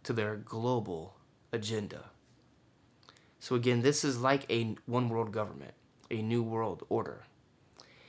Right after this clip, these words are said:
This is what the conspiracy theorists have been talking about all this time. And it's never been more obvious that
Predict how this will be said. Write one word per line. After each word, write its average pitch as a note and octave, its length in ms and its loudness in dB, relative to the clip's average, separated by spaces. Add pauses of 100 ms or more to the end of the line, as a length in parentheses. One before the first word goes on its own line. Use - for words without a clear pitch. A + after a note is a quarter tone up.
(160)
This C3 200 0
is C3+ 120 2
what B2 200 4
the G#2 60 -2
conspiracy A#2+ 580 0
theorists A2+ 420 -4
have A2 180 -4
been G#2+ 520 -2 (720)
talking C#3+ 380 2
about A2+ 400 2 (360)
all A2+ 200 6
this G2+ 200 -4
time. E2+ 380 -6 (580)
And B2+ 100 0
it's A#2+ 160 0
never C3 640 4 (120)
been A2 360 0 (520)
more C3+ 260 6
obvious A2+ 760 6 (760)
that A2 280 -2